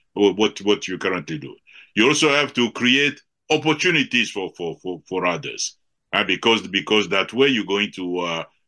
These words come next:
uh, to, uh, to really m-, multiply the, the contribution of, of the individuals. But, but, but you start by, uh, by, by building that connection and trust with employee,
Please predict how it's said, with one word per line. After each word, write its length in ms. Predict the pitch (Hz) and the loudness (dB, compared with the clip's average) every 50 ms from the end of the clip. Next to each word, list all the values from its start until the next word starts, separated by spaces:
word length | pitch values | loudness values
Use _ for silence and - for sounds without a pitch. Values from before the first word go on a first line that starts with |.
| _ - | _ -2
uh, 160 | 92 92 101 | 0 0 0
to, 300 | - - 107 98 92 90 | 0 0 0 2 4 4
uh, 180 | 90 85 80 85 | 4 4 2 -2
to 240 | - - 98 92 | -2 -2 -2 0
really 280 | 98 113 127 123 131 127 113 - _ _ | 2 2 2 4 2 2 0 -4 _ _
m-, 120 | - 110 113 98 98 98 101 107 110 120 | -14 -14 -14 -12 -10 -6 -2 0 2 2
multiply 920 | 135 151 151 151 - _ - 127 107 - _ - 127 131 131 131 131 120 | 2 2 0 -2 -6 _ -2 -2 -2 -2 _ 0 2 2 4 2 0 -2
the, 300 | 107 104 104 101 98 92 - _ _ _ | -2 -2 -4 -4 -4 -6 -10 _ _ _
the 80 | 104 101 | -4 0
contribution 920 | - 123 120 113 110 - 117 117 113 135 143 131 - - 107 92 80 - _ _ | 2 2 2 2 0 0 -2 2 2 2 2 2 0 -2 -6 -6 -8 -12 _ _
of, 100 | - 98 95 85 | -8 -8 -8 -2
of 200 | 95 107 104 98 | -2 -2 -2 0
the 100 | 98 92 | -2 -2
individuals. 720 | 90 87 80 82 71 82 78 73 - - - - - - - _ _ _ _ _ _ _ | -2 -2 -4 -6 -6 -6 -8 -8 -10 -14 -16 -16 -18 -18 -18 _ _ _ _ _ _ _
But, 180 | - 214 220 226 | -2 -2 -2 0
but, 260 | 135 135 - - 113 | 0 -2 -2 -2 -4
but 220 | 117 135 127 - 123 | -2 -2 -2 0 2
you 140 | 131 135 | 2 2
start 500 | - - - 196 196 220 208 - - 143 | 2 2 0 2 2 2 0 -2 -6 -4
by, 240 | 110 117 117 120 123 123 123 | -2 0 2 2 2 2 2
uh, 200 | 123 120 117 110 - - _ _ _ | 2 2 0 0 -4 -8 _ _ _
by, 180 | 104 110 107 104 | -4 -2 -2 -2
by 240 | 101 107 113 113 | 0 -2 -2 -2
building 560 | 110 110 107 117 151 151 156 151 151 151 143 123 | -4 -6 -2 0 2 2 2 0 -2 -4 -4 -4
that 220 | 123 120 110 - _ _ _ _ _ _ _ | -4 -6 -6 -8 _ _ _ _ _ _ _
connection 600 | 123 113 110 120 135 143 139 - - 123 113 110 | -2 0 0 2 0 0 -2 -2 -4 -4 -4 -4
and 120 | 107 101 - | -6 -6 -6
trust 280 | - 123 117 - - | -6 -6 -6 -6 -6
with 140 | 95 90 85 | -10 -8 -8
employee, 520 | 90 82 76 80 78 78 78 71 - - | -8 -8 -8 -8 -8 -6 -6 -6 -8 -10